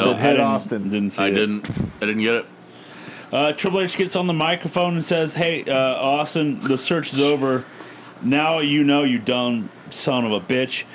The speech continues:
Speaker 2: As then Triple H and Rikishi bump knuckles as we end Raw.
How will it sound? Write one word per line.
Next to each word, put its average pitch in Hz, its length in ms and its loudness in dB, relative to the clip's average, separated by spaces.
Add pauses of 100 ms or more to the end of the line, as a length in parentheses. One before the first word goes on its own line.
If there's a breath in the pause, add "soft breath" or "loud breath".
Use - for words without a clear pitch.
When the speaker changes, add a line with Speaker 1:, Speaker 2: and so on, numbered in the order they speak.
(280 loud breath)
Speaker 2:
As 131 240 2
then 143 160 0
Triple 165 320 0
H 156 140 -4
and 143 120 0
Rikishi 160 480 -2
bump 170 220 0
knuckles 165 580 2 (120)
as 139 240 0
we 151 120 0
end 131 480 0
Raw. 123 460 0